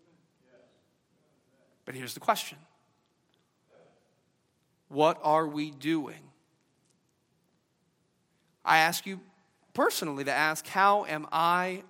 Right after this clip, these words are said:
being a part of helping the church make a difference? How am I being a part of helping the church make a difference. Yeah, be here.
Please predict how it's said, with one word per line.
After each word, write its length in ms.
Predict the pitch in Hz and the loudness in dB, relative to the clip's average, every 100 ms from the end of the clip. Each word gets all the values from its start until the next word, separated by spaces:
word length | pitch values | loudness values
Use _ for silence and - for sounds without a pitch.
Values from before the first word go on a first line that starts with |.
| _ _ 151 | _ _ -6
being 440 | 185 190 180 185 | -2 0 0 -2
a 80 | 160 | -6
part 560 | - 160 143 127 - - _ _ _ _ _ _ _ - | -2 0 0 -2 -12 -20 _ _ _ _ _ _ _ -8
of 140 | 135 | -6
helping 640 | - 156 156 170 165 170 | 0 0 0 -4 -4 -8
the 100 | 165 | -12
church 580 | 156 - 147 135 - - - _ _ _ _ _ | -10 -6 -6 -8 -10 -14 -16 _ _ _ _ _
make 220 | 139 127 127 | -14 -12 -10
a 40 | |
difference? 600 | 127 120 - 139 - - _ _ _ _ _ _ _ _ _ _ _ _ _ _ _ _ _ | -10 -12 -14 -20 -18 -18 _ _ _ _ _ _ _ _ _ _ _ _ _ _ _ _ _
How 300 | - 190 208 | 2 4 4
am 100 | 202 | 2
I 380 | 165 151 147 143 | 0 0 -4 -8
being 300 | 143 147 160 | -4 -4 -4
a 60 | 156 | -8
part 500 | - 139 131 123 - _ _ _ _ _ | -6 -6 -6 -10 -20 _ _ _ _ _
of 120 | 139 | -12
helping 600 | - - 151 147 165 156 147 | -6 -4 -2 -4 -10 -12 -16
the 100 | - | -14
church 600 | 139 - 151 135 - - - _ | -10 -10 -10 -14 -16 -18 -20 _
make 420 | 143 135 131 - - _ _ - | -10 -10 -10 -18 -20 _ _ -20
a 80 | 143 | -12
difference. 640 | 139 117 143 147 - - _ _ _ _ _ _ _ _ _ _ _ _ _ _ _ _ _ _ _ _ _ _ _ _ _ _ _ | -10 -10 -14 -20 -20 -20 _ _ _ _ _ _ _ _ _ _ _ _ _ _ _ _ _ _ _ _ _ _ _ _ _ _ _
Yeah, 120 | 214 | 2
be 200 | 175 208 | 4 0
here. 300 | 147 151 120 | 0 -2 -4